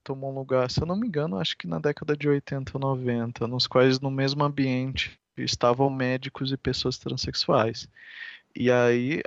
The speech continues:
há, há um, um, um, um embate o tempo todo pelo uso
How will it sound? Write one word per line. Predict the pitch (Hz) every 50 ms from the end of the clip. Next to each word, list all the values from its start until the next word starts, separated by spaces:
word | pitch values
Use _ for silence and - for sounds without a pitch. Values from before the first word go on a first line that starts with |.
| -
há, | - 120 120 127 - - - -
há | 123 131 147
um, | 156 170 175 165 - -
um, | - 143 143 - - - - 123 - - - _ _ _ _ _ _
um, | - 131 127 123 123 -
um | 143 139 135 131 127 131 - _
embate | - 147 147 139 123 127 127 131 147 170 - - - - - 127 120 - - _ _ _ _ _ _ _ _
o | 120 -
tempo | _ - 139 143 165 - -
todo | - - 139 135 139 147 151 147 139 - 80 - - -
pelo | - 139 139 139 143
uso | 139 135 139 147 156 160 151 147 156 156 151 147 147